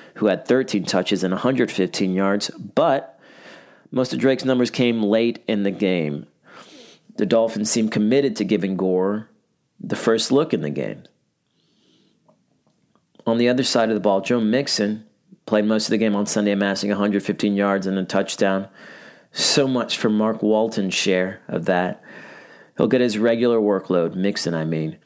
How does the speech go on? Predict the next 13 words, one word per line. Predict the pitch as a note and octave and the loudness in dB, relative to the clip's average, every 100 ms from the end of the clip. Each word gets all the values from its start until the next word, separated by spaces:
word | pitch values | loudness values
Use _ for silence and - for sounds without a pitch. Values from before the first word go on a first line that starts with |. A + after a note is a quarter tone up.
| _ - - | _ -20 -8
in | - F#2 | -4 0
week | G#2 - | 0 0
six | - F#2 - - - | 0 0 -2 -6 -4
against | E2 E2 D2 | -2 -2 -4
the | D#2 | -4
Pa-, | D2+ D#2+ - - - | -2 -2 -4 -10 -4
against | G#2+ G2+ F2+ | -2 -2 -2
the | G#2 | -4
Steelers. | - F#2 D2+ A#1 - - _ _ _ _ _ _ _ _ - - - - _ - | -2 -2 0 -4 -8 -12 _ _ _ _ _ _ _ _ -20 -20 -20 -20 _ -4
Tight | C#3 C#3 | 0 2
end | C#3+ B2+ | 2 0
Tyler | A2+ B2+ B2 G#2+ | 0 2 2 -2
Kroft | - C#3+ C#3 F#2 - | 0 2 2 0 -6